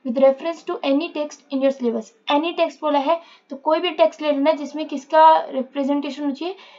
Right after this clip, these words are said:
city in literature। So, ये एक आपके लिए अच्छा रहेगा।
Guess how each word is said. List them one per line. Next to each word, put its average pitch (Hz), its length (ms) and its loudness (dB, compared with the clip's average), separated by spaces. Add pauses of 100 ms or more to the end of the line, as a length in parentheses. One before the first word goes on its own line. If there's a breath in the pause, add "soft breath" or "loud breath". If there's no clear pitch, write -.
(200 soft breath)
city 330 280 -2 (140)
in 262 120 -2
literature। 226 400 -6 (460)
So, 320 340 2
ये 269 260 4
एक 285 260 -2
आपके 269 240 0
लिए 294 60 4
अच्छा 285 160 -4
रहेगा। 277 300 0